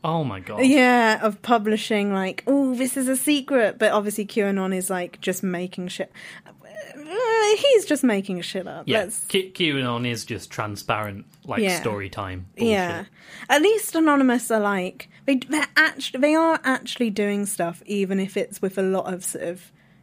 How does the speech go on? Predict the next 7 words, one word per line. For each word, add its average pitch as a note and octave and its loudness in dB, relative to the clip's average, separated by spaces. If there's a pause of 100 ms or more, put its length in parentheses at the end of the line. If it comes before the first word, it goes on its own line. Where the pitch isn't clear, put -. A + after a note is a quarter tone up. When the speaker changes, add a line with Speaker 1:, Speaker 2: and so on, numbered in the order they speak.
Speaker 2:
grandiose F#3 -6 (320)
Speaker 1:
Hmm. - -6
Speaker 2:
self-belief, F#3 -6
kind - -16
of. - -20 (920)
Speaker 1:
Yeah. G#2 -6 (600)
It's, C#3+ -6